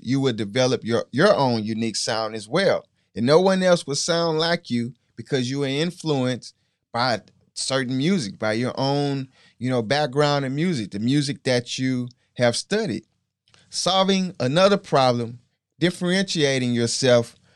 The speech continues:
from other producers. Why? Because you took the time to study other genres of music and took tips and tools from each song you listen to,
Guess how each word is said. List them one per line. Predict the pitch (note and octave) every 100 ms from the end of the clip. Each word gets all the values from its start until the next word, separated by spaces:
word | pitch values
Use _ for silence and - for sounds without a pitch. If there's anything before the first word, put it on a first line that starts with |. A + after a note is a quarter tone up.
| _ _
from | - B2+ A2+
other | D3 E3 D#3+
producers. | D#3+ D#3+ C3+ F3+ G3 - D2 - - _ _ _ _ _ _ _ _ _ _ _ -
Why? | - F3 F3
Because | D#3+ F3 D#3 D3+ C#3+ - _ -
you | E3
took | - G3
the | F3+
time | D3+ E3+ D3+ D3
to | D3 A#2
study | - - E3+ D#3+ C3 A#2 - -
other | F#3 G3 D#3
genres | D#3 D#3 D#3 D3+ D3+ - _
of | A#2
music | A2+ C#3 D#3+ C3 F#2 D#2+ _ _ _ _ _ _ _ -
and | A#2
took | - F3 -
tips | - G3 E3+ -
and | C3 A#2+
tools | - F3 D#3+ C#3+
from | - A2 -
each | D#3+ E3
song | - D#3 D3 C#3 C3 C3 _ _ _
you | B2
listen | C3 D3+ D3 B2
to, | - F#2